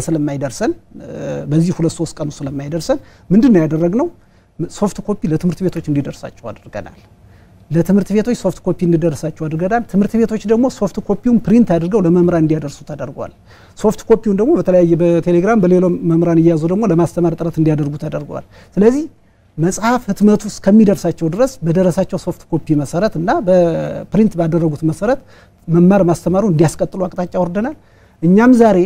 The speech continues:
የትምህርት ቢሮ አመራሮች፣ እ፣ የሱፐርቪዥን ቡድን በየዞኖች ወጥቷል። እንዳረጋገጥ ነው እኛም ሄደን ወጥተናል። ትምህርት ቤት ላይ ያረጋግጠናል። መማር ማስተማሩን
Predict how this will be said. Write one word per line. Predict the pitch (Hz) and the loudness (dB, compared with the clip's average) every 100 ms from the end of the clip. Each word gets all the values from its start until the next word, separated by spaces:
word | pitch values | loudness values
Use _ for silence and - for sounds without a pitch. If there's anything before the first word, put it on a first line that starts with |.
| 269 - | -2 -6
የትምህርት | 170 180 165 190 175 | -2 0 0 -2 -4
ቢሮ | 190 175 | -2 0
አመራሮች፣ | 170 180 175 175 - - _ _ | 4 4 4 2 -6 -18 _ _
እ፣ | 170 165 165 165 165 165 165 | -8 -4 -2 -2 -2 -2 0
የሱፐርቪዥን | 160 165 - 185 175 170 | 0 0 0 2 4 4
ቡድን | 170 190 | 4 4
በየዞኖች | 180 170 165 160 165 160 | 4 4 2 2 -2 -2
ወጥቷል። | 170 196 285 - - _ | -4 -2 -4 -6 -20 _
እንዳረጋገጥ | 160 185 196 196 185 196 220 | 0 2 2 2 0 -2 -8
ነው | 294 - | -12 -2
እኛም | 170 202 220 | 2 6 6
ሄደን | 180 190 | 4 2
ወጥተናል። | 175 175 170 156 | 0 -2 -4 -4
ትምህርት | 175 165 | -6 -4
ቤት | 175 | -4
ላይ | 175 | -4
ያረጋግጠናል። | 165 170 175 170 208 269 - _ _ _ | -6 -4 -6 -6 -8 -10 -14 _ _ _
መማር | 165 180 190 | 0 2 4
ማስተማሩን | 202 180 214 220 254 | 2 0 -2 -2 -2